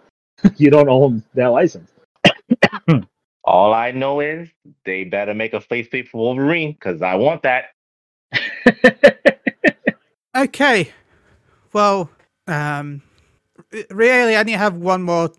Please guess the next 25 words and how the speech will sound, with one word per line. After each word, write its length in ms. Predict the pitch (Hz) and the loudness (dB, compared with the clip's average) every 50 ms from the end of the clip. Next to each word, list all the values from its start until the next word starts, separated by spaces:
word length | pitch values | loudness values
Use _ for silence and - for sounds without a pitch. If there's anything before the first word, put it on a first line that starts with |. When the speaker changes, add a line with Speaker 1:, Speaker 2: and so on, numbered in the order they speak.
| _ _ _ | _ _ _
Speaker 3:
thing 280 | - 208 180 160 156 151 | -6 -6 -6 -6 -4 -6
that 100 | 151 147 | -4 -6
I 60 | 151 | -6
can, 180 | 151 - 151 143 _ - | -6 -8 -12 -14 _ -8
I've 320 | 170 156 151 151 _ _ | -6 -6 -6 -6 _ _
brought 320 | - 170 165 151 151 151 151 | -6 -4 -4 -2 0 -2 -2
up. 180 | - _ _ - _ _ _ _ _ _ _ _ _ _ _ _ _ _ _ _ - | -4 _ _ -20 _ _ _ _ _ _ _ _ _ _ _ _ _ _ _ _ -8
Um, 440 | 175 165 160 151 151 147 147 143 - _ _ _ _ _ _ _ _ _ _ _ _ _ _ _ _ _ _ _ _ _ _ _ _ - | -6 -4 -4 -4 -6 -6 -8 -12 -14 _ _ _ _ _ _ _ _ _ _ _ _ _ _ _ _ _ _ _ _ _ _ _ _ -14
and 100 | 175 170 | -8 -8
that's 120 | 165 - | -6 -6
a 60 | 185 165 | -6 -8
rumor. 320 | 160 165 165 151 143 135 _ _ _ _ _ _ _ _ | -6 -8 -8 -8 -10 -16 _ _ _ _ _ _ _ _
Supposedly, 960 | _ - - 233 220 - 277 330 359 330 - 254 202 202 190 208 254 285 - - _ _ _ _ _ _ _ _ | _ -6 -6 -6 -2 0 2 2 2 2 0 0 0 2 2 2 2 0 -2 -6 _ _ _ _ _ _ _ _
from 300 | _ - 208 202 185 160 | _ -2 0 0 0 0
Bill 240 | - 233 269 294 | 0 0 0 0
Bill 260 | 247 - 277 262 247 - | 0 0 0 0 0 0
Coon, 440 | - - 254 254 233 233 269 302 - _ _ _ _ _ _ _ _ _ _ _ - | -2 0 2 2 4 2 2 0 -4 _ _ _ _ _ _ _ _ _ _ _ -8
um, 280 | 147 143 139 131 139 - | -4 -4 -4 -4 -4 -8
if 140 | 156 139 - | -10 -6 -2
that's 260 | 175 180 175 - - | -2 -2 -2 0 0
your 140 | 170 156 151 | 0 0 0
real 240 | 147 170 175 170 | 0 0 0 0
name, 440 | 160 160 165 170 165 151 147 151 147 _ _ _ _ _ _ _ _ _ _ - | 2 0 0 0 0 0 0 -2 -4 _ _ _ _ _ _ _ _ _ _ -10
<laughs> 0 | - 143 - - - - - - - - _ - - - - - _ _ - - - - _ _ _ - 339 330 - _ _ - - 330 302 294 262 - - - 165 - | -10 -8 -8 -10 -14 -12 -12 -12 -12 -12 _ -10 -10 -10 -10 -10 _ _ -8 -8 -8 -8 _ _ _ -10 -10 -10 -10 _ _ -6 -6 -6 -4 -6 -12 -18 -20 -16 -4 -2
uh, 380 | 190 196 202 202 - - 240 | 0 2 2 0 0 0 -2